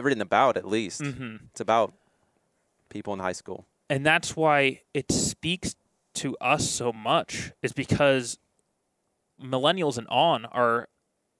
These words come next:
Speaker 2: experiencing higher and higher levels of mental health issues.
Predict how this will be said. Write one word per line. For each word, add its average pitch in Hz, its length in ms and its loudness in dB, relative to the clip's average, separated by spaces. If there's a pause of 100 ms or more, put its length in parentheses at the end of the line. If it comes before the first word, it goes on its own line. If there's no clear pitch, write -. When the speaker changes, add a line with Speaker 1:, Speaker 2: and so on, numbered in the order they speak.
(200)
Speaker 2:
experiencing 147 720 -4
higher 147 560 2
and 123 120 -4
higher 139 300 2
levels 127 380 0
of 113 60 -4
mental 117 340 -6
health - 560 -8 (340)
issues. - 600 -2